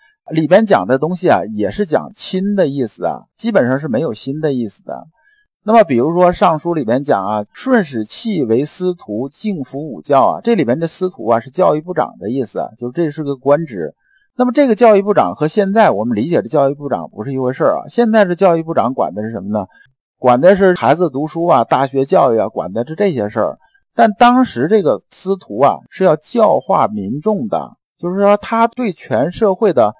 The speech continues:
精神文明建设他都要承担责任的。他里边讲什么？讲敬父五教。这个五教指的什么？就是指的五伦呐。五伦里边呢，这个孟子里边怎么解释五伦呢？讲的是父子有亲，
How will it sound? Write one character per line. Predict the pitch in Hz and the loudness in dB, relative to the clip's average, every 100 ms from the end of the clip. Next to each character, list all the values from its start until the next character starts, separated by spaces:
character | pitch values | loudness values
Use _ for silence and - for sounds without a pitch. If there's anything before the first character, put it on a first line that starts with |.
| _ _ | _ _
精 | - 202 | -4 -2
神 | 190 | 0
文 | 180 175 | -2 -2
明 | 190 | -2
建 | 185 220 151 | 0 2 2
设 | 143 117 | 0 -2
他 | - 143 | -2 -2
都 | 151 156 | 0 0
要 | 127 | 0
承 | - 127 | -2 -6
担 | 147 151 | -4 -4
责 | - 78 | -6 -4
任 | 127 110 | -2 -2
的。 | 82 - _ _ | -6 -10 _ _
他 | - | 0
里 | 196 | 2
边 | 170 196 | 2 2
讲 | 151 95 | 2 0
什 | 117 | -4
么？ | 131 | -4
讲 | 123 104 107 | -2 -4 -4
敬 | 180 170 | -8 -10
父 | 147 170 | -10 -12
五 | 110 | -12
教。 | - 135 90 - _ _ _ _ | -4 0 0 -2 _ _ _ _
这 | 294 | -4
个 | 247 | -2
五 | 127 | 0
教 | 214 202 | 4 4
指 | 135 | 2
的 | 92 | -6
什 | 101 101 | -8 -6
么？ | 117 | -6
就 | 104 143 | -4 -8
是 | |
指 | 135 98 | -10 -8
的 | 127 | -6
五 | 131 101 | -6 -6
伦 | 92 95 | -6 -4
呐。 | 123 87 - _ _ _ | -2 -4 -8 _ _ _
五 | 160 160 | -4 0
伦 | 220 | 2
里 | 247 123 | 2 0
边 | 135 165 | -2 0
呢， | 135 87 - | 0 -2 -6
这 | 175 | -6
个 | 170 | -2
孟 | 247 247 | 0 0
子 | 156 | -2
里 | 143 | 0
边 | 127 151 | 0 -2
怎 | - | -4
么 | 156 | -6
解 | 143 - | -8 -10
释 | 131 139 | -6 -6
五 | 139 107 101 | -4 -8 -8
伦 | 80 101 | -8 -4
呢？ | 117 | -4
讲 | 98 113 90 | -4 -4 -4
的 | 127 | -6
是 | 156 127 - _ _ | -4 -6 -6 _ _
父 | - 226 | -10 -10
子 | 143 165 | -6 -2
有 | 156 76 | -2 -4
亲， | - 147 156 156 | -8 -8 -8 -8